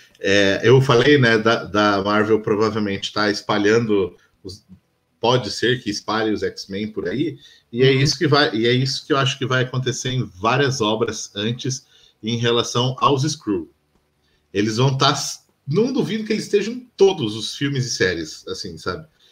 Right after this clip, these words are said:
Speaker 2: Talvez
Speaker 1: Hum.
Speaker 2: todos mesmo, cara.
Speaker 1: É, é de realmente mostrar que, que, que eles são, tipo, eles estão presentes, entendeu?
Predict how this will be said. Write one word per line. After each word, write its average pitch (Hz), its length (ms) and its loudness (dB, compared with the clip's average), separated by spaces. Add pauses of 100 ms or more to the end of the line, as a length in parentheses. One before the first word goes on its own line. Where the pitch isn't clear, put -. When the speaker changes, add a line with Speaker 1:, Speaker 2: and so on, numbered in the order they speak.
Speaker 2:
Talvez 131 360 0
Speaker 1:
Hum. - 40 -12
Speaker 2:
todos 208 340 2
mesmo, 131 320 -4
cara. 104 320 -12
Speaker 1:
É, 113 380 2 (240)
é 104 200 2
de 117 220 2
realmente 170 420 0
mostrar 139 640 0
que, 143 680 0 (400)
que, 104 1300 -2 (200)
que - 120 -2
eles 123 220 2
são, 127 280 2
tipo, - 320 -4
eles 113 140 -2
estão 151 200 2
presentes, 151 720 2 (160)
entendeu? 107 500 0